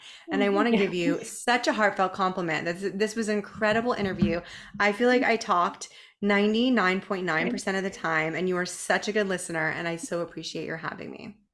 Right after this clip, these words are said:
Speaker 2: Of course. Well, that's what this channel is all about, being able to share the space for you to tell your story, your journey, and people to get to know you. And I love what you are doing in this world. I think it's so
Speaker 1: Thank you.
Speaker 2: important.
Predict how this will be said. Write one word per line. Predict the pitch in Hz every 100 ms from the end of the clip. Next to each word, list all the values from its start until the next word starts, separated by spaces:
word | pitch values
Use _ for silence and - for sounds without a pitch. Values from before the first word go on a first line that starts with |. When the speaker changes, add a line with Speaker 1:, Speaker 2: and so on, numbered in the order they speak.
| _ _ 277
Speaker 2:
Of | 269
course. | - - 269 269 214 214
Well, | 240 226 233 214
that's | 269 277
what | 320 269
this | 254
channel | 240 214 214
is | 208
all | 190
about, | 190 - 196 185
being | 226 233
able | 220 233
to | 226
share | 220 226 214
the | 214
space | - 202 202 202 - - _
for | -
you | 220 220
to | 220
tell | 208 220 202
your | 202 214
story, | 233 - 208 196 196
your | 190 208
journey, | 226 208 190 190 190 190 -
and | 196 196
people | - 220 233
to | 240
get | - 208 -
to | 220
know | 202 190
you. | 175 175 175 180 -
And | 185 190 190 - - -
I | 214 202
love | 202 202 214 208
what | 196 202
you | 202
are | 202
doing | 196 196 190
in |
this | 190 196 185
world. | 185 202
I | 190 196
think | 202
it's | 202 -
so | 214
Speaker 1:
Thank | 214 226
you. | 220
Speaker 2:
important. | 196 190 208 196